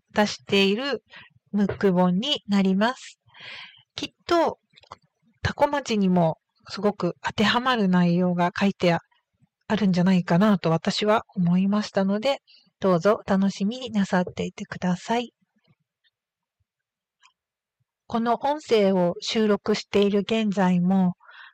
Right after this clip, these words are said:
北陸、東北地方などで大雨災害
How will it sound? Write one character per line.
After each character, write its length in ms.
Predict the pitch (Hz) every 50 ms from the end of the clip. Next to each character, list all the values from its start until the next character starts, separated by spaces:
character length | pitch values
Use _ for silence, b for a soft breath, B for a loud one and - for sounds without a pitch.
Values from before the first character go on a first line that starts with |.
| B -
北 240 | - 208 - - 240
陸、 460 | 220 220 208 - - 233 226 208 208 -
東 320 | - 226 226 226 233 214
北 140 | - - 220
地 180 | - - 226 233
方 240 | 226 233 214 202
な 160 | 185 180 180 170
ど 160 | - 175 170
で 260 | - 196 185 190 - B B B B B B B B -
大 240 | - 208 202 208 220
雨 220 | 214 208 208 208
災 280 | - - 208 196 190 180
害 220 | 185 165 170